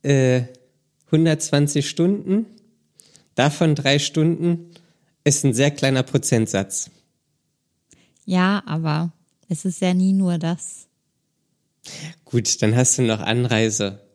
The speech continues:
Speaker 1: Ähm, aber wenn man sich das, also, äh, runterrechnet, finde ich, wird es einfacher.
Speaker 2: Für mich nicht.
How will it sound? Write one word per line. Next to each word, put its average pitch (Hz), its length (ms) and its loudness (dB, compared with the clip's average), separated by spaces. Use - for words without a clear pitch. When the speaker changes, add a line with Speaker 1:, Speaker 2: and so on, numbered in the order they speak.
Speaker 1:
Ähm, 107 480 -4
aber 101 760 0
wenn 131 120 4
man 147 140 4
sich 165 180 2
das, 165 200 0
also, 139 240 2
äh, - 220 -4
runterrechnet, 170 800 -2
finde 160 380 -2
ich, - 180 -10
wird 147 180 -8
es 143 160 -8
einfacher. 113 500 -6
Speaker 2:
Für 226 140 0
mich 226 280 2
nicht. 156 400 -4